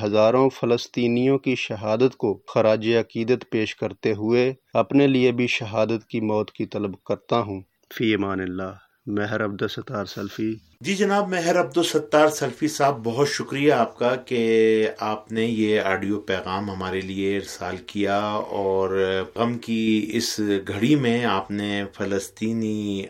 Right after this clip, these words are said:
Speaker 2: عوام کے شکستہ قلبوں پر اپنے الفاظ کے ذریعے سے مرہم رکھا اور فلسطینی عوام کے ساتھ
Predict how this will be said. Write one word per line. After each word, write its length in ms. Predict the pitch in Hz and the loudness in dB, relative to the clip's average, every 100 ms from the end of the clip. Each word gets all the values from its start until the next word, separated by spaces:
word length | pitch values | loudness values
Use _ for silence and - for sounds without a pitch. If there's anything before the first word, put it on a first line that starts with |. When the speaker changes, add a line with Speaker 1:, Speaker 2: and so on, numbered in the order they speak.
| - | -6
Speaker 2:
عوام 600 | 98 95 101 107 107 101 | -4 0 0 0 -4 -6
کے 440 | - 98 95 95 95 _ | -2 2 4 2 -2 _
شکستہ 920 | - - - 120 - - 110 107 101 - | -8 -6 -2 -2 -4 -2 -2 0 -2 -4
قلبوں 420 | 101 101 101 107 101 | -4 -4 -2 -4 -4
پر 360 | - 101 98 - | -4 -2 -2 -4
اپنے 380 | 110 - 107 98 | -10 -10 -10 -8
الفاظ 520 | 95 - 101 113 113 | -8 -8 -4 -2 -4
کے 120 | - | -8
ذریعے 420 | 104 101 98 98 95 | -8 -8 -6 -8 -8
سے 320 | - 101 95 | -8 -6 -6
مرہم 420 | 92 95 104 113 | -8 -12 -8 -8
رکھا 640 | 101 - - 101 104 113 - | -8 -10 -12 -8 -6 -6 -8
اور 600 | - 101 98 95 95 92 92 - - | -4 -2 0 -2 -2 -4 -6 -16 -6
فلسطینی 840 | 120 120 120 117 120 120 120 117 - | 0 0 -2 -4 -4 -2 -2 -4 -4
عوام 460 | 101 101 104 117 117 | -4 -2 -2 -4 -6
کے 160 | - | -6
ساتھ 540 | 104 - 104 107 - | -6 -4 -4 -4 -6